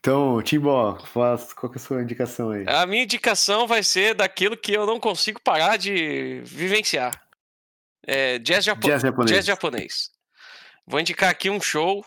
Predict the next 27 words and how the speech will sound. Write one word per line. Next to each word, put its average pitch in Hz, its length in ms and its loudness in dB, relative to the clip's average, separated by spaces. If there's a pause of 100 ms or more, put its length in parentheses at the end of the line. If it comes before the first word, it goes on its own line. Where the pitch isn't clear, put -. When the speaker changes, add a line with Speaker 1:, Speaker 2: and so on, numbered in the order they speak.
(460)
Speaker 2:
maravilhoso, 175 720 -2 (840)
que 127 100 -8
eu 131 80 -4
vou 147 100 -6
mandar 143 240 0
o 123 60 0
link 135 260 -4
aí 127 80 0
no 123 120 -4
YouTube. 120 420 -6 (640)
É - 80 -4
um 143 120 -2
show 151 560 -2
do, 143 220 -2 (280)
da 123 240 -2
banda 135 460 0 (100)
len-, 170 360 -2 (200)
duas 220 280 0
bandas 190 280 0
lendárias 185 960 2
do 131 140 -6
jazz 131 240 -2
japonês, 131 540 -6
que - 100 -18
é - 60 -8
o 131 80 -6
Cassiopeia 196 880 0